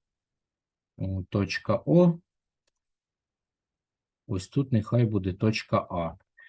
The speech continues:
Не, вона належить куту, але не належить його сторонам. Тобто куту вона належатиме. Ну, зараз меншим зроблю. Ось так хоча буде.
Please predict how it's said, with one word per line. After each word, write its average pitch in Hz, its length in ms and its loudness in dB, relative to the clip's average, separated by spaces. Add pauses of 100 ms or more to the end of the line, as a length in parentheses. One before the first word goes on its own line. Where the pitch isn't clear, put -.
(340)
Не, 147 320 8
вона 151 340 8
належить 147 540 6
куту, 160 340 2
але 151 280 6
не 135 140 4
належить 156 540 2
його 113 240 0
сторонам. 101 600 -2
Тобто 85 480 -8 (1120)
куту 127 320 -2
вона 95 340 0
належатиме. 104 1040 0 (280)
Ну, 90 180 -10
зараз - 440 -16
меншим 90 440 -10
зроблю. 101 580 -6 (1160)
Ось - 220 -12
так - 240 -14
хоча - 320 -16
буде. - 380 -12